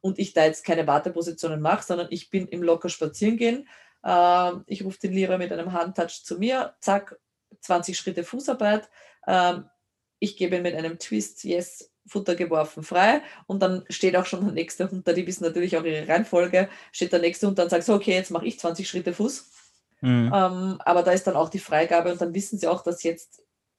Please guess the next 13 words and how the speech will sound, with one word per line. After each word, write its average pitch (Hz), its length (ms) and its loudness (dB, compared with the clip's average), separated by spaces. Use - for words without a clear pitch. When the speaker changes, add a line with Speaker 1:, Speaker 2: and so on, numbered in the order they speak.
Speaker 1:
dezidiert 185 500 -2
nichts - 220 -8
mehr 170 100 -8
von 165 140 -12
ihnen 160 160 -8
verlangt 143 400 -6
wird. 147 240 -10
Ja, 151 120 0
also 160 160 -4
da 143 200 -2
nutze 147 240 -8
ich's 156 140 -12
vielleicht. 143 380 -8